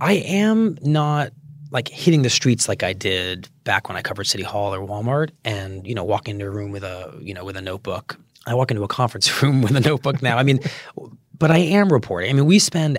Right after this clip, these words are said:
hours a day basically reporting on the reporting with the reporters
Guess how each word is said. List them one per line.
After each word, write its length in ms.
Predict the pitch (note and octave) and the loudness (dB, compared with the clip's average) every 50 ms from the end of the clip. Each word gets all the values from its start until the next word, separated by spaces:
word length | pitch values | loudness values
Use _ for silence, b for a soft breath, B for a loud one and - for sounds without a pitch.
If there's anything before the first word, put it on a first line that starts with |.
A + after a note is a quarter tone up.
| - _ - | -2 _ -2
hours 400 | B2+ B2+ B2+ B2+ A#2+ A#2 A2 A2+ | 0 2 2 2 2 0 0 -2
a 60 | G2+ | -4
day 560 | G2+ G2+ F#2+ F#2 F2 D2+ D2 D2 B1+ - - _ _ _ _ _ _ _ - B2 C3 | -4 -6 -6 -6 -6 -8 -8 -10 -12 -14 -18 _ _ _ _ _ _ _ -14 -6 0
basically 720 | - D3 D3 - C#3+ B2+ - A#2+ A2 G#2+ G#2+ G#2 G2+ - _ _ _ - | 2 4 4 4 2 2 2 2 2 2 2 0 -2 -6 _ _ _ 0
reporting 720 | C#3 C3 A#2 - - - D#3+ D3+ D3+ D#3 D3+ D3 C#3+ C3+ | 2 2 2 2 2 6 8 8 8 8 6 4 2 0
on 220 | - - B2 B2+ B2+ | 0 2 2 4 4
the 80 | B2 A2+ | 4 2
reporting 520 | A2+ A2+ A2 - - A#2+ A2 G#2+ G#2 G2+ | 2 0 -2 -2 -2 -2 -2 -2 -2 -4
with 120 | G2 F#2+ F#2+ | -6 -6 -6
the 80 | F#2 | -6
reporters 560 | F2+ G2 G2 - A2 A#2 C3 D3+ E3 E3 - | -6 -8 -6 -4 -2 -2 -2 -2 -2 -4 -6